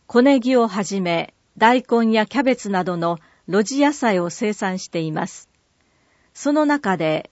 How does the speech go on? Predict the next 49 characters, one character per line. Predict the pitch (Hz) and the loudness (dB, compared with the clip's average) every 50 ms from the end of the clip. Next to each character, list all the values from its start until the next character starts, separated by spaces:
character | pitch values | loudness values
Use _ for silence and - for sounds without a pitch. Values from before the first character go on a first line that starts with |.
| _ _ | _ _
福 | - - - 285 285 | -20 -6 -2 -2 -2
祉 | 277 - 277 233 | 0 -2 -4 -4
事 | 220 240 | -4 -2
業 | 233 247 262 269 | 0 0 0 0
所 | - 262 233 | -2 -2 -2
の | 240 233 | -2 -2
方 | - 240 220 - 226 220 | -2 -2 -2 0 0 0
に | 202 175 170 | 0 -2 -4
お | 175 185 | -4 -4
願 | 202 226 220 226 226 226 | -2 -2 -2 -2 -2 -2
い | 226 | -4
し | - - | -4 -4
て | - 202 | -2 -2
い | 196 190 | -2 0
る | 196 208 | -2 -2
の | 180 180 165 | -2 -2 -4
は、 | 160 160 156 - - - _ _ _ _ _ _ _ _ _ _ | -2 -2 -2 -4 -6 -10 _ _ _ _ _ _ _ _ _ _
小 | - 233 240 | 0 2 2
ネ | 262 262 269 | 4 2 2
ギ | 220 - 226 214 | 0 0 -2 0
の | 208 196 190 180 - - _ _ _ _ | 2 2 2 2 0 -2 _ _ _ _
古 | - 277 285 302 285 240 | -4 -2 0 2 0 0
く | - 233 202 | 0 -2 -2
な | 196 190 190 | 0 -2 -4
っ | - _ _ | -6 _ _
た | 180 170 185 | 0 0 0
葉 | - - 190 185 | -2 -4 -4 -2
を | 190 208 190 - - _ _ _ _ | -2 -2 -2 -2 -6 _ _ _ _
取 | - 247 247 277 | -2 -2 0 0
り | 269 | 0
除 | 262 254 233 247 247 240 | -2 -2 -2 -4 -6 -4
く | - 175 | -6 -10
作 | 160 - - 190 | -8 -6 -6 -6
業 | 180 170 165 156 180 | -4 -4 -4 -4 -4
で | 185 165 156 | -6 -6 -6
す。 | 156 - - _ _ _ _ _ _ _ _ _ _ _ _ _ _ _ _ _ _ _ _ _ _ _ _ _ _ _ _ _ _ _ _ _ _ _ _ _ _ _ _ - | -6 -10 -16 _ _ _ _ _ _ _ _ _ _ _ _ _ _ _ _ _ _ _ _ _ _ _ _ _ _ _ _ _ _ _ _ _ _ _ _ _ _ _ _ -2
横 | - 214 208 - - 269 | -2 -2 0 0 0 0
尾 | 262 247 | 0 0
さ | 240 - - 185 180 | -2 -2 -4 -4 -2
ん。 | 165 151 - _ _ _ _ _ _ _ _ _ _ _ _ _ _ _ _ _ _ _ _ | -4 -8 -12 _ _ _ _ _ _ _ _ _ _ _ _ _ _ _ _ _ _ _ _
尾 | - 240 269 | 0 0 2
形 | 277 285 277 262 247 | 2 2 2 0 -2
さ | - - 214 214 | 0 0 0 2
ん | 208 | 2
の | 202 202 196 | 0 0 2
農 | 202 220 240 240 240 | 2 2 2 2 2
園 | 233 226 220 214 | 2 0 0 0
で | 208 202 | 0 0
は、 | 175 175 170 160 156 | 0 2 2 0 0